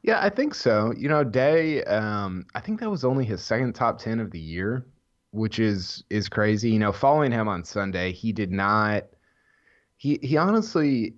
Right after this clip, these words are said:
he didn't hit it that well. He hit his driver pretty well, uh, but he was ju-, he's just not locked in with his shorter irons, with his wedge game. It's just not,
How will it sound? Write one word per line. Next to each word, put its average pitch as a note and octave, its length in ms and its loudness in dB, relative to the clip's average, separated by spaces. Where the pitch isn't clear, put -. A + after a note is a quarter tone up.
he B2+ 160 -2
didn't F#3 220 4
hit B2+ 260 -4
it G#2+ 180 2
that D#2 200 -6
well. D#2 240 -6
He A2 160 0
hit D#3 100 6
his D#3 140 4
driver G#2+ 420 0
pretty G2 300 -8
well, F2 560 -6
uh, F#2+ 300 -2
but F#2+ 160 -6
he A#2+ 140 2
was A2+ 140 -2
ju-, A#2 200 0
he's B2 200 0
just C#3+ 160 2
not A#2+ 280 4
locked G2+ 380 2
in F2+ 580 -4
with F#2+ 300 -4
his E2+ 560 -4
shorter A2 420 2
irons, F#2+ 540 0
with F2+ 120 -8
his F2 160 -8
wedge F2+ 340 -4
game. F2 380 -2
It's E2+ 100 -6
just G2 240 -4
not, G2 580 2